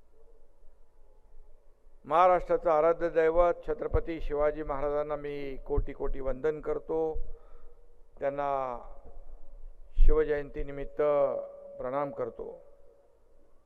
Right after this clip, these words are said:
मी देशाचे प्रधानमंत्री मोदी साहेबांना देखील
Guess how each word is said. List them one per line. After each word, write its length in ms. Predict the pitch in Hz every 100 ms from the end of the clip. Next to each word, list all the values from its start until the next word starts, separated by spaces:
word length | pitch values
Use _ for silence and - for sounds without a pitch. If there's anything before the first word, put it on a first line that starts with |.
| - - - - - - - - - - - -
मी 420 | 160 175 180 170 165 - - - - - - - - - - - - - - - - - _ 147
देशाचे 420 | 147 170 165 165
प्रधानमंत्री 920 | - 143 156 165 165 160 156 180 175
मोदी 360 | 156 143 160 156
साहेबांना 540 | 156 151 160 165 170
देखील 580 | 156 151 170 170 165